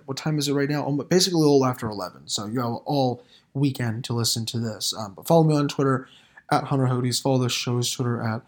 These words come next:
L O underscore Penguins. Today's episode is brought to you by Locker Room. You can download the app and join me sometime this week. I gotta look, make, um, some, sometime next week, excuse me. I have to, uh, finalize the date on which I'm gonna do it again to get in on the action. Locker Room, changing the way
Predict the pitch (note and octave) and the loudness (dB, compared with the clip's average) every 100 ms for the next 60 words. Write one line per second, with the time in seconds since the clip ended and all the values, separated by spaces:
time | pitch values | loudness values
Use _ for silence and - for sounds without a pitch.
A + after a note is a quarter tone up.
0 | _ _ _ _ D3 C3+ C3 B2+ B2+ B2+ | _ _ _ _ 2 4 4 2 0 -2
1 | B2 E3+ E3+ D#3+ - C3 C#3+ - - C#3 | -2 2 2 2 2 0 0 -4 0 0
2 | C3+ C#3 C#3 C3 C3+ B2+ A2+ C#3+ D#3 D#3 | 2 -2 0 -2 0 0 2 2 2 2
3 | D#3 D3+ C3 D3 D#3+ D#3 - C3+ C#3+ - | 0 0 0 2 2 2 0 -2 -4 -4
4 | D#3 C3+ B2+ E3+ D#3+ D#3 D3+ D3 - - | -2 0 4 4 6 4 2 0 -4 -20
5 | _ _ - A#3 G#3+ - D#3 D3 C#3 - | _ _ 4 6 4 2 2 4 2 4
6 | C#3 C3+ C#3 C3 B2 B2+ - C3 B2 - | 2 2 -2 0 0 -4 -4 -6 -6 -8
7 | B2+ A#2 A2 - - D#3+ - G#3+ G3 C#3+ | -4 -4 -6 -6 -6 -6 2 4 6 4
8 | C3+ C3 A#2 G2+ - - A#2 A#2 A2+ A2 | 2 0 -6 -10 -6 -6 -4 -6 -6 -6
9 | G2+ G#2 D#2+ _ _ _ _ _ C#3+ B2 | -8 -8 -10 _ _ _ _ _ -4 -2
10 | A#2 G#2 - A#2 G#2+ G#2 G#2+ G#2+ G#2+ G2 | -4 -6 -8 -8 -8 -8 -6 -6 -8 -12
11 | G#2 A2+ G#2 G2+ G#2+ G#2 - - _ - | -10 -8 -8 -8 -10 -12 -18 -20 _ 4
12 | E3+ F3 D3+ C#3+ C3+ C3 - C3 D3 D3 | 8 8 8 4 2 2 2 4 2 2
13 | D3 C#3+ C3+ _ - E3+ E3 D#3 D#3+ C#3+ | 2 2 -2 _ -4 0 2 2 2 4
14 | C#3 C3+ C3+ | 4 4 2